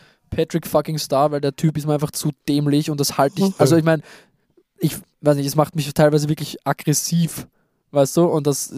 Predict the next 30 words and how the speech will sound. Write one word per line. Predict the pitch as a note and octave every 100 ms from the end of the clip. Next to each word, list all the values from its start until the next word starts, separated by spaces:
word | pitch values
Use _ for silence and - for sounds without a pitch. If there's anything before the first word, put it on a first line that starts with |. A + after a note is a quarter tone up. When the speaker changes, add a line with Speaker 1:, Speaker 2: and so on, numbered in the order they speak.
| C3+
Speaker 1:
das | C#3+ C#3
muss | D3+ E3
ich | D#3
mir |
dann | D3
nicht | C#3+ C#3
anschauen, | C3+ C#3
Speaker 2:
Ja, | F2+
Speaker 1:
weil | F#2+
mich | -
das | C3+
Speaker 2:
das | C3
Speaker 1:
einfach | C#3+
Speaker 2:
ist |
Speaker 1:
nur | C#3+
Speaker 2:
okay. | D3
Speaker 1:
provoziert | C#3+ D#3+ - A3+ -
die | - -
ganze | - F#2 F2+
Speaker 2:
Ja, |
Speaker 1:
Zeit. | F#2+ D3+
Speaker 2:
fix. | D#3 F2+ - -
Du | G2+
wärst | G#2+ G#2+
eher | - G#2+
der | G2+
Thaddeus | G2+ G2 F#2+ F2+
am | F2+
Ende, | E2+ F2 F2
okay. | - -